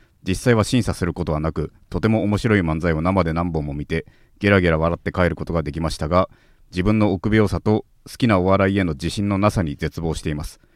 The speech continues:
自分の永田さんは、お-、永田さんはお笑いの審査をするとき、何をモットーに審査されますか？いつも応援しています。永田さんに何度も救われています。これからもお体に気をつけて頑張ってください。」なるほど。ザ・セカンドの話。あ、見に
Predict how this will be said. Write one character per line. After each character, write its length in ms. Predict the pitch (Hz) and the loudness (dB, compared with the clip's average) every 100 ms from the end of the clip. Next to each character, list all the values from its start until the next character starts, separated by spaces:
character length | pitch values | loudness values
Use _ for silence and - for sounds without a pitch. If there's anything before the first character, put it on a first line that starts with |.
| _ _ _ _ | _ _ _ _
自 120 | - | -2
分 140 | 113 127 | 2 4
の 80 | |
永 240 | 120 113 117 | 4 2 2
田 100 | 113 | 0
さ 120 | - | 0
ん 220 | 120 131 _ _ _ - | 0 -2 _ _ _ 0
は、 240 | 110 113 - | 4 4 4
お-、 200 | 107 120 _ _ _ _ _ _ - | 0 0 _ _ _ _ _ _ -6
永 280 | 82 98 120 | 0 2 2
田 80 | |
さ 100 | - | 2
ん 80 | 117 | 4
は 180 | 131 - | 6 4
お 60 | 104 | 6
笑 260 | 107 110 107 | 6 6 4
い 40 | |
の 60 | 104 | 2
審 220 | - 104 | 0 0
査 100 | 78 | 0
を 60 | |
す 100 | 73 | -2
る 60 | 80 | -4
と 100 | 80 | -4
き、 220 | 95 101 - | -2 -4 0
何 240 | 101 117 | 2 4
を 80 | 90 | 2
モ 120 | 82 | 0
ッ 40 | 82 | -4
ト 120 | - | -2
ー 20 | 78 | -4
に 80 | |
審 160 | 73 78 | -4 -6
査 100 | 78 | -6
さ 120 | 80 | -4
れ 80 | 73 | -4
ま 80 | 76 | -6
す 100 | - | -2
か？ 160 | 85 - _ _ _ | -4 -4 _ _ _
い 100 | 107 | -4
つ 80 | 98 | 0
も 240 | 95 82 | 0 0
応 80 | 82 | 0
援 60 | 80 | 0
し 80 | - | -2
て 80 | |
い 40 | 80 | -4
ま 120 | 78 | -4
す。 120 | - - | -8 -6
永 180 | 87 95 | -2 -2
田 60 | |
さ 120 | - | -2
ん 20 | 90 | -2
に 100 | 90 | 0
何 160 | 95 | 0
度 60 | 80 | -2
も 80 | 76 | -6
救 160 | - | -4
わ 40 | 78 | -4
れ 60 | |
て 100 | 71 | -2
い 60 | 76 | -6
ま 80 | 53 | -8
す。 160 | - - _ _ | -14 -20 _ _
こ 100 | - | -2
れ 60 | 98 | 2
か 100 | 101 | 4
ら 60 | |
も 100 | 95 | 2
お 40 | 82 | 2
体 240 | 98 82 | 2 2
に 80 | 87 | 0
気 80 | 82 | 0
を 80 | 82 | -2
つ 40 | |
け 80 | 92 | -2
て 60 | 87 | 0
頑 160 | 85 | 0
張 80 | 76 | 0
っ 40 | |
て 100 | - | -6
く 40 | 71 | -8
だ 60 | |
さ 140 | 73 - | -10 -14
い。」 40 | - _ _ _ _ _ _ _ _ 82 | -18 _ _ _ _ _ _ _ _ -6
な 80 | |
る 60 | 78 | -4
ほ 80 | 73 | -4
ど。 140 | 64 _ _ _ _ 101 | -8 _ _ _ _ -4
ザ・ 140 | 92 | -2
セ 160 | - 92 | 0 0
カ 80 | |
ン 80 | 78 | 0
ド 60 | 76 | -2
の 60 | |
話。 300 | 71 73 76 | -6 -8 -6
あ、 100 | 71 | -2
見 140 | 82 117 | 0 2
に 220 | 123 73 | 0 -2